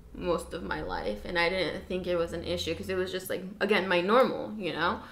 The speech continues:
Um, so basically what would happen is I would go about my day, get ready, la-di-da,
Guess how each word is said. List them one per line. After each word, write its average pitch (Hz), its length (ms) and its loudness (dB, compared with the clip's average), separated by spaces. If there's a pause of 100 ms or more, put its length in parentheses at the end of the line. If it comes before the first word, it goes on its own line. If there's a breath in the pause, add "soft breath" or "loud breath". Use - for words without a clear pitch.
(280 loud breath)
Um, 180 640 6 (800)
so 302 320 6
basically 254 500 6
what 254 100 10
would 240 120 8
happen 185 320 8
is 180 140 2
I 165 80 8
would 170 100 6
go 175 120 8
about 180 220 6
my 185 120 0
day, 175 260 2
get 175 220 0
ready, 180 260 2
la-di-da, - 640 0